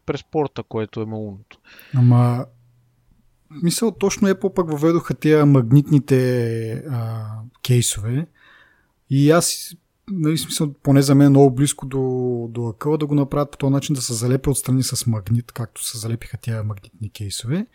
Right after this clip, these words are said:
Speaker 2: и в същото време да го зарежда безконтактно, или пък дори да има някакъв кон-, макар че Apple няма да го направят с контакт, ще го направят безконтактно някакси,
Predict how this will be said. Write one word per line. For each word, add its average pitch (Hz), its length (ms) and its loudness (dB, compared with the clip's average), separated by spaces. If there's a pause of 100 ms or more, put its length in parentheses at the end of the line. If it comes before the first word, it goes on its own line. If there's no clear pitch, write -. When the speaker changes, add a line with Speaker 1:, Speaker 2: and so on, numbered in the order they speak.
(420)
Speaker 2:
и 131 60 -4
в - 60 -2
същото - 280 -2
време 147 200 4
да 165 100 0
го 160 80 -4
зарежда 156 360 0
безконтактно, 143 640 -4
или 110 100 -6
пък - 160 -6 (360)
дори 123 200 0
да 139 60 2
има 135 160 4
някакъв - 280 -4
кон-, 127 220 -6
макар 135 280 -4
че 139 180 -6
Apple 127 140 -4
няма 127 140 -2
да 107 60 -8
го 110 60 -10
направят 107 260 -12
с - 40 -18
контакт, 123 300 -12
ще - 60 -14
го 127 60 -4
направят 110 280 -8
безконтактно 107 580 -12
някакси, 98 400 -14